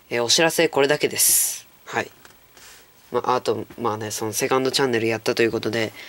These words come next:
まあ、チャンネル登録してくれれば嬉しいですけども、あー、最初はね、まあ、まあ、まあ、まあですよね。はい。まあ、というわけでですね、えー、今回は、あの、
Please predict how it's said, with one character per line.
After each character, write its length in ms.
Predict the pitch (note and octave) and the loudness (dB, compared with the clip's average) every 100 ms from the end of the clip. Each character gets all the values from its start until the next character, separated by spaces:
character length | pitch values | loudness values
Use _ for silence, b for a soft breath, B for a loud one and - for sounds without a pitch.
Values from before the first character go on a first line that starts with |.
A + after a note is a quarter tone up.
| B - | B -2
ま 200 | A2+ G#2+ | 0 0
あ、 60 | - - | -2 -4
チ 100 | C3 | 0
ャ 60 | |
ン 60 | C3 | 2
ネ 100 | C3 | 2
ル 100 | - | 2
登 180 | C#3+ A#2 | 2 2
録 360 | A#2 A#2 A2+ - | 2 2 0 0
し 640 | - - - - - - | -2 -2 -4 -4 -2 0
て 200 | B2+ A#2+ - | 0 0 -6
く 260 | - B2 B2 | -4 0 2
れ 200 | C3 B2 | 2 2
れ 180 | C3 | 2
ば 320 | A#2 A#2 A2 - | 2 2 2 2
嬉 340 | A#2+ B2 B2+ | 2 4 4
し 420 | - - C3+ C3 | 2 2 4 4
い 40 | A#2 | 2
で 140 | - | 2
す 200 | - - | 2 2
け 180 | - A#2 | 0 0
ど 140 | A2+ | -2
も、 240 | A2 A2+ A2 B B B B - _ - - _ - | 0 0 0 B B B B -12 _ -20 -20 _ -6
あ 20 | |
ー、 480 | A2+ B2 A#2 A2+ - - | -2 0 2 0 -2 -4
最 240 | A#2+ A#2 | 0 0
初 140 | - | 2
は 180 | B2+ B2 | 4 4
ね、 200 | C3 D#3 - - - - A2+ | 4 2 -2 -16 -20 -12 -2
ま 140 | A#2+ | 0
あ、 20 | |
ま 320 | A#2+ A2+ A2+ | 2 2 2
あ、 20 | A2+ | 2
ま 100 | A2+ | 4
あ、 640 | A2 A2 A2 G#2+ A2 G#2+ | 2 0 -2 -4 -8 -6
ま 100 | G#2+ | -4
あ 40 | G#2 | -4
で 100 | G#2 | -4
す 240 | - G#2+ | -4 2
よ 100 | D3+ | 2
ね。 220 | D#3 D3+ | 4 2
は 100 | A#2 A2 A2 | 2 2 0
い。 20 | |
ま 120 | A2+ A#2+ | -2 0
あ、 80 | |
と 80 | C3 | 4
い 20 | |
う 20 | E3 | 4
わ 40 | |
け 100 | E3 | 4
で 100 | C3 | 2
で 100 | A2 | 2
す 120 | A2+ | 2
ね、 180 | B2+ A#2+ B B B | 0 0 B B B
え 100 | - | -4
ー、 20 | A#2+ | 0
今 240 | C#3 C3+ | 0 2
回 200 | A2+ A2+ | 2 4
は、 280 | A#2 C3 - - | 4 2 0 -6
あ 60 | |
の、 140 | G#2 | -12